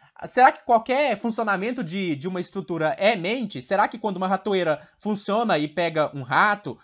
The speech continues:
então isso é mente? Esse, esse funcionamento da ratoeira é uma mente? Então parece que a noção de pensar que mente como funcionamento parece uma,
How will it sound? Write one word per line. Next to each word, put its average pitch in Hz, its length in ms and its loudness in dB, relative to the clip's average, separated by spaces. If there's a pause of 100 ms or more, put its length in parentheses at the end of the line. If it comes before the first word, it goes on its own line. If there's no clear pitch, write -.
(140)
então 180 300 -2
isso 226 220 -6
é - 20 -2
mente? 196 400 -2
Esse, 151 180 -8
esse 175 160 -8
funcionamento 190 560 -4
da 196 80 0
ratoeira 165 360 -2
é - 20 -2
uma 156 140 -6
mente? 180 580 -6 (340)
Então 262 140 0
parece 247 300 4
que 254 60 0
a 240 40 0
noção 226 260 -2
de 226 80 -10
pensar 208 340 -2
que 170 80 -10
mente 220 300 -6
como 180 200 -2
funcionamento 165 480 -6
parece 233 240 0
uma, 240 100 -2